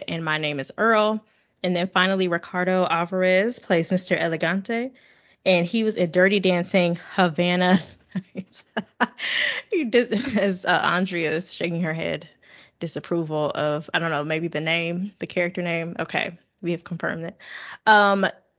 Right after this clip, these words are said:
finally, there was a promotion for this by, they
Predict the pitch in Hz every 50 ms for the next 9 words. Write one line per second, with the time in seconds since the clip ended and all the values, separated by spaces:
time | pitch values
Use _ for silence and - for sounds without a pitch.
0 | _ _ _ _ _ _ _ _ _ _ _ _ _ 233 240 240 233 214 196 196
1 | 190 196 214 233 - 277 - 226 190 175 160 180 202 - 247 254 254 285 269 269
2 | 277 285 277 - - - _ _ _ _ _ _ _ _ _ _ _ _ _ _
3 | _ _ - _ 190 185 175 175 170 165 165 165 160 160 180 185 185 165 - -